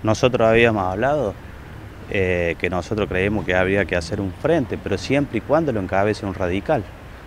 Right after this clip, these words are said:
¿eh? Otra de las cosas, nosotros hemos recibido la visita hace un tiempo de Ernesto Sanz para presidente. Nosotros creemos que es el mejor candidato que tenemos a presidente, donde ahora vamos a conformar una junta promotora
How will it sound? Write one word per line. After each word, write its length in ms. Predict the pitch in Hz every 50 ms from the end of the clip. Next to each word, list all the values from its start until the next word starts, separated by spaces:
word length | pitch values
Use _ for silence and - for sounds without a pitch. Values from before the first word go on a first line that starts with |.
| - - - -
¿eh? 300 | 104 92 101 113 139 165 - - - - - - - - - -
Otra 320 | 120 120 113 117 110 104
de 80 | 104 98
las 140 | 101 95
cosas, 360 | - - 160 156 120 - 104 92
nosotros 840 | 98 98 101 - 123 117 117 107 104 98 92 92 90 87 85 - - - - - - - - -
hemos 500 | - 117 117 110 110 107 101 98 95 95
recibido 580 | 95 95 - - 107 107 113 127 143 151 139 117
la 120 | 101 101
visita 560 | 95 98 95 101 - - 120 123 - - 107 - - - - - - - - - -
hace 240 | - 107 - - 110
un 120 | 104 104
tiempo 400 | 98 - 131 147 143 120 110 101
de 80 | 95 101
Ernesto 320 | 104 104 113 113 - -
Sanz 300 | 101 - - 127 135 123
para 200 | - 113 101 98
presidente. 600 | 85 - 90 - - - 107 123 147 165 160 127 104
Nosotros 380 | 95 98 - - 113 113 101 -
creemos 400 | 98 98 101 110 110 107 95 82
que 140 | 110 107 104
es 60 | 98
el 60 | 95
mejor 300 | 92 95 90 123 120 110
candidato 560 | 90 104 92 87 98 101 110 117 - 104 92
que 120 | - 92 82
tenemos 400 | - 95 95 110 104 104 98 95
a 40 | 92
presidente, 600 | - 95 95 - - 107 117 131 160 151 - 110
donde 240 | 101 95 92 92 98
ahora 300 | 101 110 120 120 107 104
vamos 300 | 104 101 104 98 92 87
a 40 |
conformar 500 | - 87 82 - 95 95 101 110 113 113
una 100 | 104 95
junta 320 | 92 - 110 113 107 107 87
promotora 680 | - - 92 92 92 98 107 110 - 156 139 127 147